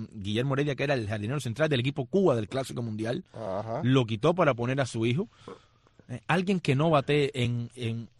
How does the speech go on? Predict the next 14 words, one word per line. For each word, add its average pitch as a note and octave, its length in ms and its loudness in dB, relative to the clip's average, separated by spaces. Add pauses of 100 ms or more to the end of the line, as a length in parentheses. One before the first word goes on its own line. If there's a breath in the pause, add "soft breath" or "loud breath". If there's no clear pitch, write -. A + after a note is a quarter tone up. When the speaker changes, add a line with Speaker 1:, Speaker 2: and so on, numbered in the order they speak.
(200)
Speaker 1:
en A#2+ 120 -2
la A2+ 100 0
Liga D3 220 2
Cubana, A#2 400 0
en A2 80 0
la A2 80 0
maltrecha A#2 600 -2
Serie C3+ 240 0
Nacional, A#2 440 -2
alguien D3 200 -2
que C3+ 80 -4
batee B2+ 280 2
dos B2+ 280 4
treinta D3 440 0